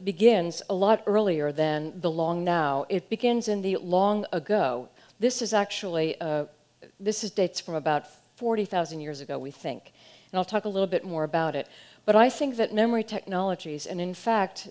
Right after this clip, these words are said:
the human species really took a, a real pivotal turn. That moment, sort of in the Garden of Eden, or at least it was a Garden of Eden moment,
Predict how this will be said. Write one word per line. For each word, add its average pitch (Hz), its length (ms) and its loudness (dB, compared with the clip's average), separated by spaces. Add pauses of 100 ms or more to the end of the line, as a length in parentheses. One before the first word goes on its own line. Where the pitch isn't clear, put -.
the 180 60 -14
human 196 300 -6
species 160 600 -6
really 180 300 -6
took 185 240 -12 (140)
a, 170 120 -8 (120)
a 170 100 -4
real 175 240 -2
pivotal 180 420 -8
turn. 147 460 -8 (480)
That 214 280 6
moment, 196 500 2 (220)
sort 190 180 -2
of - 80 -10
in 226 180 4
the 220 80 4
Garden 202 380 2
of 165 80 -4
Eden, 175 280 -4
or 143 120 -4
at 127 80 -8
least 170 180 -10
it 185 60 -12
was 156 120 -10
a 160 40 -6
Garden 160 400 -4
of 147 60 -12
Eden 156 260 -8
moment, 165 380 -6